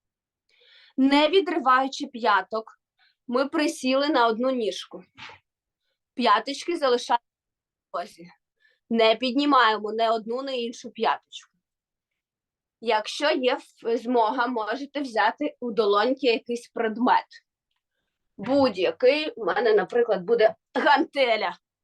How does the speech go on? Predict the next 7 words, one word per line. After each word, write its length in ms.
Взяли 360
ган-, 260
не 200
гантельку, 500
будь-який 440
предмет. 380
А 280